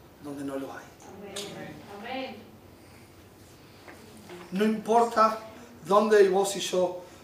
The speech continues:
Speaker 1: caminemos, si vamos en compañía de Yeshua, veremos la victoria.
Speaker 2: Amén.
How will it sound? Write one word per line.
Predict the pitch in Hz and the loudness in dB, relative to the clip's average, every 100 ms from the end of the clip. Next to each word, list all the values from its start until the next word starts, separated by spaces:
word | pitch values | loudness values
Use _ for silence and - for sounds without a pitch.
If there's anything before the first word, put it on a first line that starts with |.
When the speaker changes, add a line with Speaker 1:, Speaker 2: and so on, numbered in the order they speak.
| - | -12
Speaker 1:
caminemos, | 165 165 165 160 143 - - - - - | -8 -4 -2 -4 -4 -10 -18 -20 -20 -16
si | - - 175 | -10 -6 2
vamos | 208 226 - 185 | 2 2 -2 -4
en | |
compañía | - 170 170 160 180 190 185 - - - - | -4 -4 -4 -2 0 0 -2 -6 -18 -14 -6
de | 160 | -4
Yeshua, | 151 - 170 - - - - - - - | -4 -4 -4 -6 -12 -20 -20 -20 -20 -8
veremos | 151 156 156 | -6 -4 -6
la | 139 | -6
victoria. | 135 - - - - - - - | -8 -10 -18 -20 -20 -20 -20 -16
Speaker 2:
Amén. | - - - - - - | -16 -12 -10 -8 -6 -6